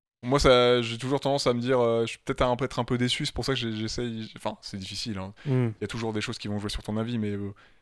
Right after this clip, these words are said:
Speaker 1: j'essaye d'y aller le plus
Speaker 2: Ouais, parce qu'il y a
Speaker 1: dans
Speaker 2: un
Speaker 1: la mesure du possible, être
Speaker 2: un
Speaker 1: un
Speaker 2: problème
Speaker 1: peu
Speaker 2: comme ça,
Speaker 1: neutre.
Speaker 2: quand on te dit que c'est de la merde et tu regardes, tu fais, oh, bah non, en fait, c'est pas tellement de la merde, et la, t'as l'inverse, quoi.
Speaker 1: Exactement.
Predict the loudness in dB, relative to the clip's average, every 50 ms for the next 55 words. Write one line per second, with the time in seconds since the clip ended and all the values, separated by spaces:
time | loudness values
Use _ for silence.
0 | _ _ _ _ _ -12 -8 -6 -4 0 0 0 0 0 0 0 2 2 2 2
1 | 2 2 0 -2 -4 -6 -6 -6 -6 -6 -6 -4 0 2 2 4 2 2 2 0
2 | 0 0 0 2 0 0 0 0 -2 -2 0 0 0 0 -2 -2 -2 -4 -4 -2
3 | -2 -2 0 2 2 2 4 4 4 4 4 4 2 0 0 0 -4 -4 -6 -6
4 | -6 -4 -2 -2 -2 -2 -2 -2 -4 -6 -6 -6 -6 -6 -6 -8 -8 -8 -6 -6
5 | -4 -4 -4 -6 -6 -8 -10 -14 -16 -18 -18 -16 -12 -8 -6 -4 -4 -2 -2 0
6 | 0 2 2 0 0 -2 -4 -4 -4 -4 -4 -6 -6 -8 -8 -8 -6 -4 -4 -4
7 | -6 -8 -12 -4 0 4 4 4 6 6 6 4 4